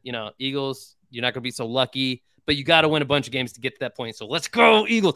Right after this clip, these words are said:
This is like in Hot Rod, where he, like, raised a ton of money to, like,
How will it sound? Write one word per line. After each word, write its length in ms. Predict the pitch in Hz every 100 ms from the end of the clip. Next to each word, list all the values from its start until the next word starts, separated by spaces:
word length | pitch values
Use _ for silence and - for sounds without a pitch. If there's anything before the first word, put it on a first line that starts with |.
| -
This 140 | 196 196
is 80 |
like 180 | 226 233
in 80 | 190
Hot 240 | 143 147
Rod, 340 | 143 160 175 190 _ _
where 460 | 131 147 139 135 117 _ _ _ _
he, 240 | _ 160 151
like, 220 | 123 120 135 147
raised 300 | 127 160 156 131
a 20 |
ton 180 | 160 147
of 60 |
money 300 | 131 135 143
to, 100 | 135
like, 240 | 120 110